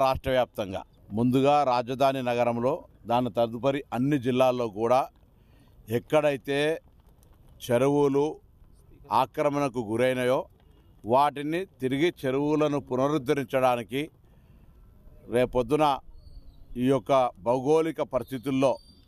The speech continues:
వాతావరణ కాలుష్యాన్ని నుంచి వాతావరణాన్ని పరిరక్షించుకోవడాన్ని, పర్యావరణాన్ని పరిరక్షించుకోవడానికి గతంలో ఉన్నటువంటి చెరువులకు, ప్రభుత్వ లెక్కలకు, రికార్డులకు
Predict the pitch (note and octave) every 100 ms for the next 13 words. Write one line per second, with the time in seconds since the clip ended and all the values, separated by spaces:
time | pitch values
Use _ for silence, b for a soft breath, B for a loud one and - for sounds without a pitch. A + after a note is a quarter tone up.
0 | - - - G#2 C3+ E3+ D3+ C#3+ C3+ C3+
1 | C#3 C3 - - A2+ C#3 D3 - C#3 C3+
2 | C3+ C3 C#3+ D3 A#2+ A#2+ C#3 C3 B2+ B2+
3 | B2 A2+ A2+ A#2+ B2 C3 A2+ A#2+ B2 B2+
4 | C#3+ A#2+ A2+ C3 C#3 C3+ C3 B2+ A#2+ A2
5 | G#2+ A#2+ G#2+ - G#2+ A#2 A2+ A2 G2 C3+
6 | - - - - - G2 C3 E3+ F3 F3+
7 | F3+ C#3+ D3 D#3+ D#3+ D#3 C3+ E3 D#3+ -
8 | - - - - D3 D3 E3+ E3 E3 D#3+
9 | D3 F3 F#3 - - B2+ D3 - E3+ D#3
10 | C3 - D#3 D3+ B2+ E3 B2+ A2 D3 D3
11 | C#3+